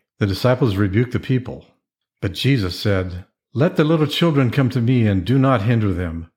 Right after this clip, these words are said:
for to such belongs the kingdom of heaven." And he laid his hands on them and went away.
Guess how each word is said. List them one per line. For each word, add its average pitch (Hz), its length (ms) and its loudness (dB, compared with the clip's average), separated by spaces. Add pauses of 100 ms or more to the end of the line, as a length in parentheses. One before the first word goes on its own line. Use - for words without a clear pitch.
for 120 120 -2
to 110 120 -2
such 143 420 -2
belongs 101 400 0
the 95 60 -4
kingdom 98 340 -2
of 85 120 -6
heaven." 80 400 -6 (160)
And 104 80 -2
he 127 100 4
laid 127 260 2
his 117 160 0
hands 110 300 2
on 90 120 -2
them 87 180 -4
and 87 120 -6
went 92 140 -6
away. 80 480 -10